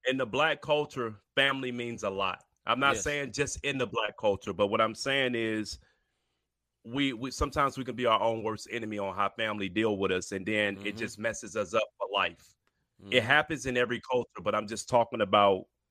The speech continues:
Speaker 1: um, in the Black culture, it's very, very prominent. I mean, it's, I mean, it's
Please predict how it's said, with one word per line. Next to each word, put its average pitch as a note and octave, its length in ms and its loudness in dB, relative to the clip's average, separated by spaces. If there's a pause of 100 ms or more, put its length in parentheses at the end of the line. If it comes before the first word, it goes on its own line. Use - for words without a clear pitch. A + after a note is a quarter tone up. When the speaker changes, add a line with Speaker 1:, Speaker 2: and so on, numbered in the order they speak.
(200)
Speaker 1:
um, F#2 560 8 (560)
in B2 120 4
the A2+ 80 4
Black A2 320 2
culture, G#2+ 540 -8 (500)
it's A2 180 -2
very, B2 320 4
very G#2+ 260 -2
prominent. G2+ 600 0
I G2+ 100 0
mean, G#2 180 -2
it's, G#2+ 180 -4 (120)
I A2 100 0
mean, A2 200 -4
it's G2+ 120 -6